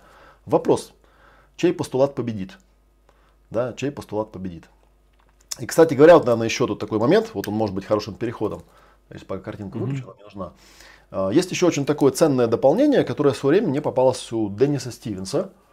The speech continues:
Speaker 1: а, который когда-то в пятидесятые годы работал с Хаббардом, еще в Сент-Хилле, с которым был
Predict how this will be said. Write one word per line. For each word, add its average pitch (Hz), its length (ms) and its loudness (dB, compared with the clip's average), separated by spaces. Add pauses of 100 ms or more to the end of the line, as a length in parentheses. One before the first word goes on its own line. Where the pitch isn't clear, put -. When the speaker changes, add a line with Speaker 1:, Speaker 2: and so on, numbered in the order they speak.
(600)
Speaker 1:
а, 101 280 -2
который 123 280 -2
когда-то 117 420 4
в - 40 -16
пятидесятые 98 400 -8
годы 95 180 -4
работал 92 300 -8
с - 60 -14
Хаббардом, 143 520 0
еще 95 200 -8
в - 60 -16
Сент-Хилле, 160 500 -4
с - 80 -6
которым 110 380 -6
был 95 280 -6